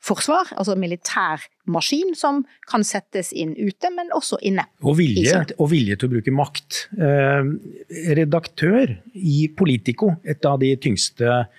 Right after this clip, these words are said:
Speaker 2: miljøene for journalistikk i Europa, eh, om politisk utvikling, blant annet i Kina. Redaktøren av Europa, eh, delen av denne Politico,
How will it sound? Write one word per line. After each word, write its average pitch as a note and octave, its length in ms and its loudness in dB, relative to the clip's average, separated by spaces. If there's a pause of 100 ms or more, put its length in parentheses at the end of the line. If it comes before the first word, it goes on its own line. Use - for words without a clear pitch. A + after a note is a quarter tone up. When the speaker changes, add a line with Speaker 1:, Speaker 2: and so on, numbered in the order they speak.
(200)
Speaker 2:
miljøene A2+ 580 4
for C3+ 120 0
journalistikk - 880 -2
i D#3+ 260 0
Europa, B2 420 2 (560)
eh, A#2 720 2
om A2+ 180 0
politisk A#2+ 560 0
utvikling, D3 320 2
blant C3+ 220 2
annet A2+ 200 0
i C3 60 0
Kina. B2+ 400 2
Redaktøren C#3 640 0
av C#3+ 360 -2
Europa, B2 480 0 (440)
eh, B2+ 300 0
delen B2+ 420 2
av D3 120 2
denne C3 420 0
Politico, E3 520 0